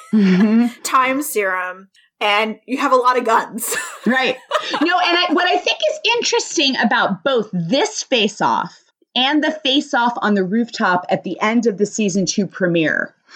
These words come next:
Speaker 1: And the bridge. Like, I
Speaker 2: And
Speaker 1: feel like there's, like,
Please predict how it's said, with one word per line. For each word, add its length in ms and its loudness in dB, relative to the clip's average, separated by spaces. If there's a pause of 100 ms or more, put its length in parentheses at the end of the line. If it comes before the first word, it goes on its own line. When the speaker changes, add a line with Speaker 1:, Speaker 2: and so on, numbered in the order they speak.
(100)
Speaker 1:
And 300 -2
the 60 -4
bridge. 720 -2 (340)
Like, 240 2
I 60 4
Speaker 2:
And 120 4
Speaker 1:
feel 120 -2
like 180 2
there's, 240 -2
like, 180 0